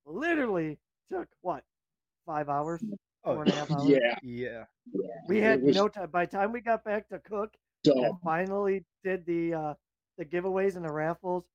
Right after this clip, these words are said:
Speaker 1: <laughs> we had, there was, like, no time. I think it was almost five o'clock.
Speaker 2: Yeah. Yeah.
Speaker 1: <laughs> So, so, yes, we like to do Hand of God. Yes, uh, that is a blast.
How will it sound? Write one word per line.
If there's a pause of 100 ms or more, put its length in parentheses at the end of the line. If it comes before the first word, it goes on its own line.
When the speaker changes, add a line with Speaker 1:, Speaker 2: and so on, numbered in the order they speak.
(100)
Speaker 1:
<laughs>
we (100)
had, (1120)
there
was,
like, (100)
no
time.
I
think
it
was
almost
five
o'clock.
Speaker 2:
Yeah. (600)
Yeah. (100)
Speaker 1:
<laughs> (340)
So, (360)
so, (260)
yes,
we
like
to
do
Hand
of
God. (300)
Yes, (560)
uh, (360)
that
is
a
blast.